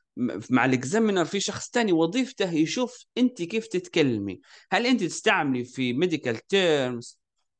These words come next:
آه، فهي جورجن سبيتش يقولوا لها، او انك انت تتكلمي بطريقه بسيطه يفهمها البيشنت.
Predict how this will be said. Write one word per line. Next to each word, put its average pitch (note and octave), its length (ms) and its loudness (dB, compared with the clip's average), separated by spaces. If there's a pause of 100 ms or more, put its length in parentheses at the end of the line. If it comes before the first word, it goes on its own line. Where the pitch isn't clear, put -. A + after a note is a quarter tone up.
(100)
آه، B2 340 2
فهي C3 460 2
جورجن A#2 640 -2
سبيتش - 440 -6
يقولوا E2+ 280 -6
لها، - 100 -16 (180)
او B3 220 6
انك G#3+ 340 6
انت G#3+ 200 2
تتكلمي E3 580 2
بطريقه C#3+ 460 0
بسيطه E3 580 0
يفهمها C3+ 800 -4
البيشنت. G2+ 500 -6